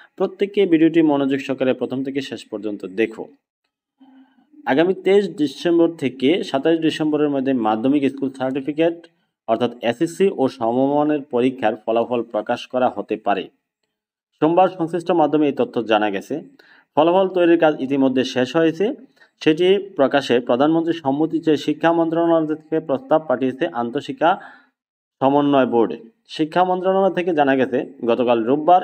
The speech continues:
এসএসসি সমমান পরীক্ষার ফলাফল প্রকাশের জন্য আন্তঃশিক্ষা সমন্বয় বোর্ড থেকে প্রস্তাব পাঠানো হয়েছে।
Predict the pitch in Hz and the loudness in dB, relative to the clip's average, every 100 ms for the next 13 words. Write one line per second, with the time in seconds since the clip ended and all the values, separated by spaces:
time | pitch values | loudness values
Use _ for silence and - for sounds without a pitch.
0 | - 123 135 143 143 143 123 135 165 170 | 0 -6 -4 -4 -6 -4 -2 0 0 -2
1 | 120 120 135 131 117 117 127 123 120 135 | -4 -2 -4 -2 -2 0 -4 -6 -8 -6
2 | 170 170 170 - - - 101 120 110 110 | -4 -4 -8 -20 -20 -18 -2 0 2 0
3 | - 110 127 151 170 170 165 135 143 147 | -2 -4 -4 -2 0 -2 -2 -2 0 0
4 | 120 117 - 117 117 120 - 107 107 104 | 0 -4 -4 -8 -4 -6 -4 -2 0 0
5 | 104 98 120 117 | -4 0 0 0